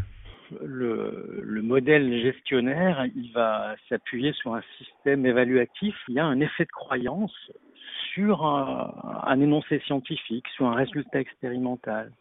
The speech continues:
Chose un peu paradoxale dans, dans la vérité scientifique qui serait censée chasser, euh, les croyances, euh, la subjectivité.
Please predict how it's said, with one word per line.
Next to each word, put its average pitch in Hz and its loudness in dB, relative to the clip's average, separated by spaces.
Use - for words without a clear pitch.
Chose 127 -2
un 120 2
peu 135 6
paradoxale 143 4
dans, 107 -6
dans 107 -10
la 107 -6
vérité 113 -2
scientifique - -12
qui 110 -10
serait 117 0
censée 117 0
chasser, 139 2
euh, 117 4
les 107 -10
croyances, 120 6
euh, 104 -2
la 101 -2
subjectivité. 107 -8